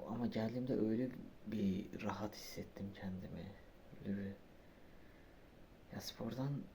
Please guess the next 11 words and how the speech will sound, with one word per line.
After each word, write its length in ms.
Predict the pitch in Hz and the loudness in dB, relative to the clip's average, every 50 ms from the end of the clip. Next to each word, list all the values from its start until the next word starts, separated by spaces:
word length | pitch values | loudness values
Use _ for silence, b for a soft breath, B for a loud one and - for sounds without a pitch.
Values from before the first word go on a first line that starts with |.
| - - | -12 -12
çıkıp 300 | - - - - 123 120 | -10 -8 -2 -2 0 2
bir 60 | 127 123 | 4 4
insan 280 | 120 117 - - 113 | 4 4 4 4 2
kendisini 500 | 113 - 120 110 110 - - 117 110 107 | 2 2 0 0 0 0 2 2 4 4
rahat 280 | 110 107 107 107 107 - | 4 4 4 4 2 -2
hissedebilir 640 | - - - 101 101 101 104 101 107 107 117 123 | -6 -6 0 2 4 6 6 4 4 2 2 2
mi? 200 | 120 110 101 95 | 4 4 4 6
Rahatlamış 680 | 98 95 95 95 - - 92 90 92 98 98 - - - | 6 6 4 4 2 -2 -2 -2 0 0 -2 -4 -6 -4
gibi 200 | - - 101 98 | -4 -2 0 0
hissedebilir 680 | 98 98 - - 104 98 104 101 98 101 107 117 127 | 0 -2 -2 -4 -4 0 2 2 2 2 0 -2 -4
mi? 120 | 123 117 | -4 -6